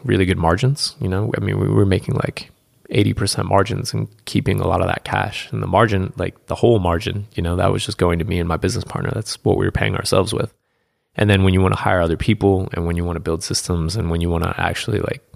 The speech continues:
when you have to rely on software that you have to pay for on a regular monthly basis.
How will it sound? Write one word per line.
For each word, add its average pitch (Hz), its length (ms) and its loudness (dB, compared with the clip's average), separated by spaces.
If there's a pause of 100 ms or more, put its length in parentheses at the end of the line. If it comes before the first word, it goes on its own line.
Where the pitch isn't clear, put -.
(160)
when 92 140 0
you 92 40 2
have 92 200 0
to 90 80 -2
rely 85 260 2
on 82 140 -2
software 90 400 0
that 87 80 0
you 85 60 -2
have 82 120 -2
to - 60 -16
pay 98 160 -4
for - 160 -6
on 87 80 -4
a 85 40 -4
regular 90 280 -4
monthly - 240 -8
basis. 104 560 0